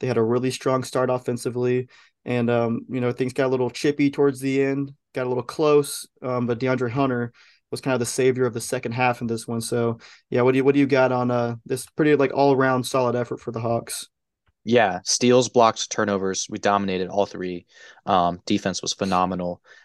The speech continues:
Speaker 2: Uh, you know, it was, it was a lot of team basketball and offense, a lot of passing, a lot of, lot of motion. Um, you know, leading scorer was, was Trey with twenty-seven. Um, so still a, still a really good night for him, but,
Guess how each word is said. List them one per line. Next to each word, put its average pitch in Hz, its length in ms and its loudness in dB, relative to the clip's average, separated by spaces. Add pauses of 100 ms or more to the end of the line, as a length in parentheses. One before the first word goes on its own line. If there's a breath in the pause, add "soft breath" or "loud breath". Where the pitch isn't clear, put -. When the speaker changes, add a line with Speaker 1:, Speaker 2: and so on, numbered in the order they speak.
(160 soft breath)
Speaker 2:
Uh, 87 580 4
you 107 100 -6
know, 95 120 -2
it 110 120 0
was, 117 200 2
it 123 100 0
was 113 100 0
a 107 60 0
lot 117 160 6
of - 60 4
team 113 200 -4
basketball 101 420 0
and 101 80 -4
offense, 101 500 -4 (360 soft breath)
a - 40 -2
lot 98 60 2
of - 60 -4
passing, 101 420 -2
a - 20 -4
lot 92 140 -2
of, 92 140 -6
lot 98 160 0
of 95 60 -2
motion. 95 520 -6 (160)
Um, 90 400 -2 (200)
you 98 80 -6
know, 87 100 -4
leading 110 300 0
scorer 107 260 2
was, - 180 -4
was - 160 -6
Trey 98 260 2
with 101 120 -4
twenty-seven. 101 600 -4 (480 loud breath)
Um, 90 320 -4
so 92 240 -2
still 131 320 4
a, 95 120 0
still 127 220 2
a 92 80 2
really 104 200 0
good 104 120 -2
night 101 220 -4
for 101 80 -2
him, 107 200 -2
but, 95 140 -6